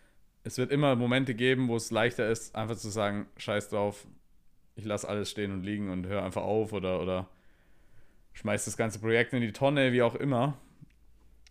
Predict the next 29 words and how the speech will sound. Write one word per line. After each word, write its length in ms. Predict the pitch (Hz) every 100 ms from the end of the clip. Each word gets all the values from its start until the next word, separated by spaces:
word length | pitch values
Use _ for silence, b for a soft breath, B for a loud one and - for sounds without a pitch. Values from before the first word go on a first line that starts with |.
| -
Aber 540 | 120 117 117 113 - 92 - -
wenn 160 | 117 123
man 140 | 117
dran 240 | 113 135
bleibt 400 | 135 127 131 123
und 180 | - 110
irgendwie 560 | 90 117 110 113 113 85 - _ _ _ - - _ _
einfach 200 | - 113
auf 160 | 117 110
seine 300 | - 113 110
Stärken 360 | - 117 117 113
vertraut 500 | 120 - 117 127 127
und 300 | 110 110 104
irgendwie 600 | - 110 110 110 110 101
so 160 | - 117
ein 80 | 110
gewisses 400 | 107 120 113 -
Selbstbewusstsein 600 | 120 117 - 117 - 113
mitbringt, 420 | 110 - 113 110
dann 220 | 104 104 101 b b b b b
wird's 220 | 110 123
früher 280 | - 113 123
oder 160 | 110 107
später 380 | - 117 113 107
zum, 400 | 107 101 104 - -
zum 140 | 110
Erfolg 340 | 104 104 113
führen, 280 | - 98 95
ja. 200 | 95 107